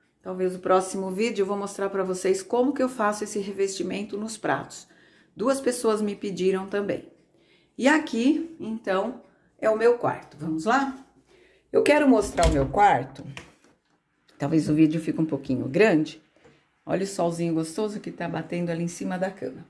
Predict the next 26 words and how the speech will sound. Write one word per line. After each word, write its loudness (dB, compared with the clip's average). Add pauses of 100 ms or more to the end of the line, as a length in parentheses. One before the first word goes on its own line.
(300)
Deixa -16
eu -
acender -2
a 2
luz 0
pra -6
ficar -10
melhor. -2 (640)
Porque 4
tem, -4 (160)
tem, -2
tem -6
coisas 2
aqui, -4 (720)
é... 2 (500)
Vamos 4
falar 4
o 0
nome 0
ilustração. 2 (420)
<laughs> -12 (1000)
É, 6
bom, 4
ali 2
a 2
janela. 0